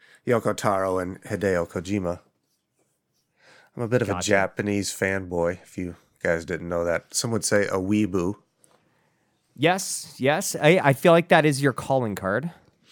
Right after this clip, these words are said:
Speaker 1: One of, but the, the thing is, I'm not even that <laughs> much into it. Like,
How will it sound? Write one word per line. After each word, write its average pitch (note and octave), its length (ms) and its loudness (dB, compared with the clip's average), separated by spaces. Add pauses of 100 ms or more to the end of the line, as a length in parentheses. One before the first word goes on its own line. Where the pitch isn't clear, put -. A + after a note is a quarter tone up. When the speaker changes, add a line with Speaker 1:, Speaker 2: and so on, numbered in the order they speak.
(300)
Speaker 1:
One A#3+ 180 6
of, F3 180 4
but A3 160 4
the, D#4 360 2
the A#3 100 2
thing F#4 180 -2
is, F4+ 120 2
I'm G3 160 2
not B3+ 160 2
even G3 260 2
that E3 240 6 (180)
<laughs> - 60 2
much A#3 200 4
into B2+ 440 0
it. F#2+ 180 -2
Like, F#2+ 320 -2